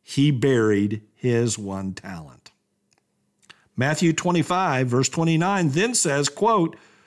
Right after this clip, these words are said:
"For to everyone who has will more be given, and he will have an abundance. But from the one who has not, even what he has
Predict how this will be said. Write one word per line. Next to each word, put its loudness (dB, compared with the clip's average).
"For 2
to -2
everyone 2
who 2
has 0
will 2
more 4
be 2
given, -2
and -2
he 4
will 4
have 0
an 0
abundance. -2
But 0
from 2
the 4
one 2
who 4
has 0
not, -2
even 2
what 0
he 0
has -4